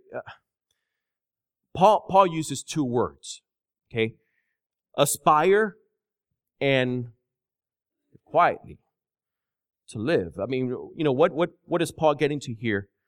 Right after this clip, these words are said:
Well, the word aspire means to make your ambition, to be zealous about something, to strive with eagerness. Okay? But to live quietly, it doesn't mean be silent.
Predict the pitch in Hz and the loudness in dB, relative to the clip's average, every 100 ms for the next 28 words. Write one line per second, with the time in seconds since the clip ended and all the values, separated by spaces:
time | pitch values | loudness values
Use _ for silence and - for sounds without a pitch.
0 | _ _ 196 202 170 190 302 220 - - | _ _ 0 0 0 0 0 -2 -2 2
1 | 147 131 104 120 135 139 - - 143 190 | 2 2 -2 -4 -4 -4 -6 -8 2 2
2 | 220 202 165 151 143 - 95 76 _ _ | 2 0 0 0 -2 -2 -10 -14 _ _
3 | _ _ _ _ _ _ 180 311 277 135 | _ _ _ _ _ _ 2 4 4 2
4 | 117 185 165 - - - - _ _ _ | 0 0 0 -4 -4 -4 -6 _ _ _
5 | - 143 131 - 143 123 - 80 _ _ | 0 2 2 -2 -4 -4 -8 -12 _ _
6 | _ _ _ - 175 - - 185 208 254 | _ _ _ -4 -4 -4 -2 2 4 2
7 | 254 208 185 - _ 220 240 180 156 107 | 4 2 2 -6 _ -2 0 2 -2 -2
8 | - - - - - _ _ _ _ _ | -8 -6 -6 -8 -14 _ _ _ _ _
9 | _ _ _ _ _ _ _ _ - 131 | _ _ _ _ _ _ _ _ -8 -8
10 | 139 _ _ _ _ _ _ - _ _ | -8 _ _ _ _ _ _ -20 _ _
11 | - 175 196 320 - 208 247 185 - 135 | -2 2 2 0 0 4 4 4 2 2
12 | 143 - 160 123 302 - 277 175 185 202 | 0 0 0 6 4 4 -4 -2 2 2
13 | 143 127 160 - 196 170 170 104 - | 2 0 -2 0 4 4 2 -4 -12